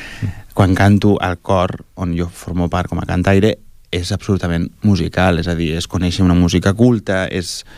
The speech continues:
eh, poder treballar amb grans directors, amb orquestres, i, i, i formar-me més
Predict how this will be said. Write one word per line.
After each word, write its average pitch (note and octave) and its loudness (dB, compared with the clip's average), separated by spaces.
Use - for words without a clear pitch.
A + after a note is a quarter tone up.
eh, F#2 2
poder F#2 2
treballar F2+ -2
amb F2+ 0
grans F2+ -2
directors, G#2 2
amb F#2+ 0
orquestres, F#2 -2
i, F#2 4
i, F2+ 2
i F2 -4
formar-me F2+ 0
més A2 4